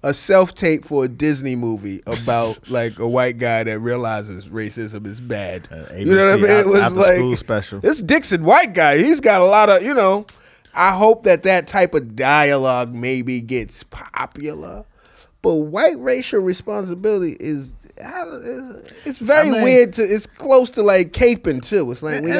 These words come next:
Speaker 1: gotta
Speaker 2: and it's
Speaker 1: save 'em.
Speaker 2: like, at which point, you know what I mean, do you start taking responsibility for something that's gonna not benefit you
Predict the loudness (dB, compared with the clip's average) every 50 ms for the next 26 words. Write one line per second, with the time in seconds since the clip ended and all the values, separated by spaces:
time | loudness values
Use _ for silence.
0 | 0 0 0 0 0 0 2 2 2 4 4 4 2 2 0 -4 -10 -10 -8 -4
1 | -4 -4 -4 -2 0 0 0 0 -2 -6 -16 -14 -10 -8 -8 -8 -8 -8 -10 -10
2 | -10 -8 -6 -6 -6 -6 -6 -6 -6 -8 -10 _ _ _ _ _ _ _ _ _
3 | _ _ _ _ _ -10 -6 -4 -4 -2 -2 -4 -4 -4 -4 -4 -4 -6 -8 -8
4 | -8 -6 -4 -4 -4 -4 -4 -6 -6 -6 -8 -10 _ _ _ _ _ _ _ _
5 | _ _ _ _ _ _ _ _ -6 -4 -4 -4 -4 -6 -6 -6 -8 -10 -10 -8
6 | -6 -6 -6 -6 -8 -10 -10 -8 -8 -6 -6 -6 -6 -6 -8 -8 -10 -10 -12 -12
7 | -12 -12 -10 -8 -8 -8 -8 -8 -8 -8 -8 -8 -8 -8 -8 -8 -8 -10 -12 -12
8 | -10 -10 -8 -8 -8 -8 -8 -8 -8 -6 -6 -4 -4 -4 -4 -6 -10 -10 -8 -4
9 | -4 -2 -2 -2 -4 -4 -4 -6 -6 -6 -6 -10 -10 -8 -6 -6 -6 -6 -8 -8
10 | -12